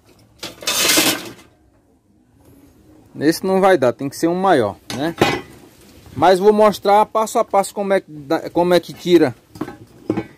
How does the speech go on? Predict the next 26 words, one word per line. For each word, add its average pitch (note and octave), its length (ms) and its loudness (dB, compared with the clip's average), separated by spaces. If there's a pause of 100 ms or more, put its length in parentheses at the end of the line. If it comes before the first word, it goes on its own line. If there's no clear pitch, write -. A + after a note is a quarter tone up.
(120)
do F3 160 4
ferrugem G#3+ 800 2 (400)
até - 280 -4
o G#3+ 80 4
brilho, B2+ 360 -2 (160)
beleza? G3+ 540 0 (480)
Então - 160 -16
acompanha A3 460 -4
nós G#3+ 260 4
aí. D3+ 220 4
Bora D#3+ 440 -6
lá, F3 360 2
galera D#3+ 560 2
massa, C3+ 500 -4
começar C#3+ 600 -4
o F3+ 80 4
lereado F3 580 4
aqui. D3 280 -2
A D3+ 100 0
parada F3 540 4
é D#3+ 320 4
essa, C#3+ 220 -2
hein? E3 160 -6 (540)
Aqui F3+ 420 -4
é, G3+ 140 6
ó, C3 160 4